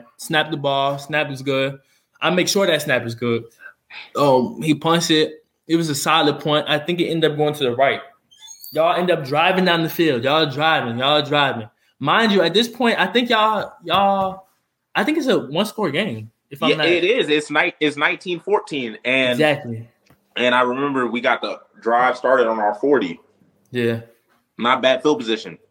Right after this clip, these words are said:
Speaker 1: At all.
Speaker 2: And this is when I went at a wide receiver, and
Speaker 1: Yeah.
Speaker 2: I was like, "All right, it's time to go." <laughs> I was like, "Let's go."
Speaker 1: Yeah.
Speaker 2: And I remember I got manned up on, um, Takai, and I was like, "All
Speaker 1: Yeah.
Speaker 2: right, let's go." Like,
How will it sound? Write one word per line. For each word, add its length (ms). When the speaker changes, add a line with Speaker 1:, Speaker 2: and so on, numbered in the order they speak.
Speaker 1:
At 100
all. 220
Speaker 2:
And 240
this 160
is 60
when 120
I 100
went 160
at 60
a 80
wide 140
receiver, 500
and 160
Speaker 1:
Yeah. 60
Speaker 2:
I 40
was 180
like, 280
"All 180
right, 200
it's 160
time 180
to 60
go." 260
<laughs> 40
I 120
was 120
like, 220
"Let's 160
go." 260
Speaker 1:
Yeah. 240
Speaker 2:
And 80
I 40
remember 240
I 80
got 280
manned 240
up 160
on, 180
um, 240
Takai, 500
and 100
I 40
was 100
like, 120
"All 100
Speaker 1:
Yeah. 80
Speaker 2:
right, 80
let's 100
go." 320
Like, 260